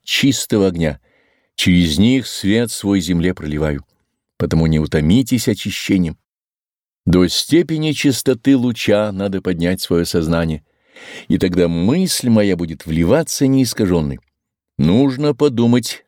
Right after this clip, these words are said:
о качестве приёмника. Преломляющий свет мой, помысли о чистоте кристалла сознания. Всё личное затемняет чистоту грани.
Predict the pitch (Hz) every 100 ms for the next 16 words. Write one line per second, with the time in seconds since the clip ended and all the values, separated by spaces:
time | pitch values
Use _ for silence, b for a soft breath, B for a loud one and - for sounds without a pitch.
0 | - 107 - 92 92 - - 92 87 78
1 | 78 80 - _ _ _ _ _ _ -
2 | - 73 76 82 104 98 92 - 78 73
3 | - 80 143 151 131 95 71 _ _ _
4 | _ _ _ - 78 156 143 - 151 151
5 | - 143 - 139 147 135 127 113 127 113
6 | 104 101 87 85 73 - _ _ _ _
7 | _ _ _ - 98 95 92 117 180 -
8 | - 147 143 120 120 113 107 104 101 98
9 | 92 - 90 - 87 - 78 78 78 71